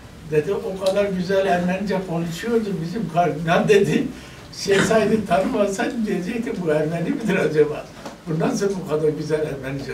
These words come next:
konuşuyor?" Dedim, "Bir hafta bizim evimizde, e, münakaşa ettiler. Sonra," dedi, "Karaçoban'daki,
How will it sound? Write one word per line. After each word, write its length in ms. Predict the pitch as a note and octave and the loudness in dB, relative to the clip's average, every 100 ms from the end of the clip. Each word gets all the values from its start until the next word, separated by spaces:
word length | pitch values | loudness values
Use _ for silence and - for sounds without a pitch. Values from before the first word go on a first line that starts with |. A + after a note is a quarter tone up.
| B2+ | -8
konuşuyor?" 440 | A#2 A#2 - - - - - - - - - | -10 -10 -10 -10 -12 -14 -20 -20 -20 -16 -4
Dedim, 380 | D#3 D#3 A#3+ F#3+ | -2 2 0 2
"Bir 100 | A3 | 2
hafta 840 | G3+ F3 F3+ - - A3 G3+ G3+ - E3 | 2 2 2 0 4 6 6 2 -2 -6
bizim 300 | D#3+ E3 G3+ G3+ | -4 -4 -4 -4
evimizde, 720 | E3 D#3+ E3 D#3+ D3+ D#3 F#3 | -4 -4 -2 -2 -2 0 2
e, 680 | G#3+ A#3 A3+ A#3+ A#3 E3 D#3 | 2 0 -2 -6 -6 -8 -6
münakaşa 640 | F3 F#3 E3+ D#3 - G3 | -2 -2 0 -2 0 2
ettiler. 560 | D#3 - - E3 F#3+ F#3+ | 2 0 -6 -2 -2 -2
Sonra," 460 | - F3+ F3 E3 | -2 -2 -2 0
dedi, 320 | D3+ D3+ G#3 - - - - | 0 0 -4 -8 -14 -18 -8
"Karaçoban'daki, 1040 | D#3+ F3+ - E3 E3+ D#3+ D#3+ D3+ - F3+ | -4 -2 -2 -4 -4 -2 2 2 0 -6